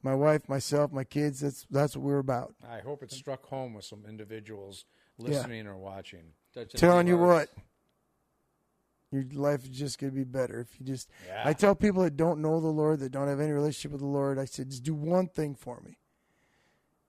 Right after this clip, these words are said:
Speaker 1: For a week, every night say, 'Lord, I'm here.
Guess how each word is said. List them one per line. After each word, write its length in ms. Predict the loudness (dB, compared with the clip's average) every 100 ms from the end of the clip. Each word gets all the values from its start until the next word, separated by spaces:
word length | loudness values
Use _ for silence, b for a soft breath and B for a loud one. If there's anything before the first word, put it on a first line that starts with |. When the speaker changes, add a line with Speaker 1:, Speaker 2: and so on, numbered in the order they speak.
| -12
Speaker 1:
For 120 | 4 8
a 80 | 8
week, 480 | 6 4 0 -12 _ _ _ _ _ _ _ _ _ _ _ _ 2
every 300 | 2 4 4
night 260 | 2 0
say, 400 | -2 0 0 0 -4 0
'Lord, 320 | 2 4 2
I'm 140 | -2
here. 420 | 0 2 2 -2